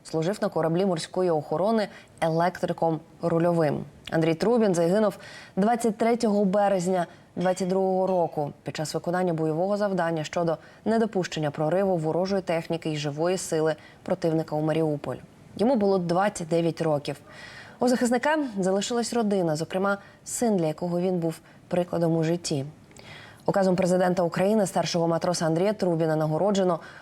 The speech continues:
орденом за мужність третього ступеня.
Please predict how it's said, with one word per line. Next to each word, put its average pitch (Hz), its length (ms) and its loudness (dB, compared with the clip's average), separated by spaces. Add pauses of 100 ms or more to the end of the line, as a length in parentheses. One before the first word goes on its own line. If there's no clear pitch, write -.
орденом 196 460 2
за 180 120 4
мужність 185 540 2
третього 185 440 -2
ступеня. - 600 -8